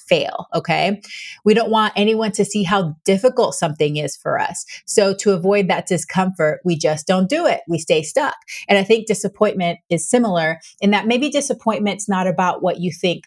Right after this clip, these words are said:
other people think about you, but you feel let down. You feel like, "Man, I'm gonna work so hard and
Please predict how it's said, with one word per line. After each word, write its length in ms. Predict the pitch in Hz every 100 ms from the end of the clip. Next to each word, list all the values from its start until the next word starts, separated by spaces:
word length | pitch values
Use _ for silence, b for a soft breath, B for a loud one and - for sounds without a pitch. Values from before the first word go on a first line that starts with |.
| _
other 260 | 165 160 202
people 260 | 226 233 247
think 220 | 254 247
about 320 | 247 247 247
you, 280 | 240 240 240 B _
but 160 | 185 170
you 200 | 185 196
feel 580 | - 190 175 165 160 156 _
let 320 | 160 170 170 -
down. 380 | 147 143 143
You 100 | 151
feel 200 | 147 170
like, 240 | 160 160 165
"Man, 460 | 165 160 156 156 -
I'm 280 | 165 160 175 -
gonna 180 | 180 165
work 240 | 185 185
so 220 | - 196
hard 460 | 190 180 175 170 165 B B _ 175
and 400 | 165 165 165